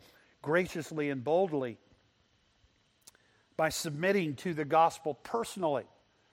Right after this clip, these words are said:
as its ambassadors and by being willing to suffer for this gospel. God has chosen to advance the gospel through people who have experienced it.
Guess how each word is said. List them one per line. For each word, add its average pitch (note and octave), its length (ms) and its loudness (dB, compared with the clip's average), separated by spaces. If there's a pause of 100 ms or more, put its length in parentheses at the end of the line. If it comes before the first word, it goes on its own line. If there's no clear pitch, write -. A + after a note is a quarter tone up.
(200)
as D#3+ 200 -2
its E3 140 -2
ambassadors D3+ 840 0 (420)
and E3 180 -2
by E3 160 8
being D3+ 260 -2
willing D#3 360 0
to C3+ 80 -6
suffer D3+ 520 -2 (560)
for C3+ 380 -4 (180)
this B2 280 -8
gospel. - 440 -14 (1900)
God D#3 200 6
has D3+ 140 -2
chosen F3 400 6
to D3+ 80 2
advance D3+ 400 -2
the C#3+ 120 -8
gospel C#3+ 680 0 (920)
through C#3+ 140 -8
people C#3 420 -8 (640)
who D3+ 60 -2
have B2+ 100 -2
experienced C3 600 -8
it. B2 120 -16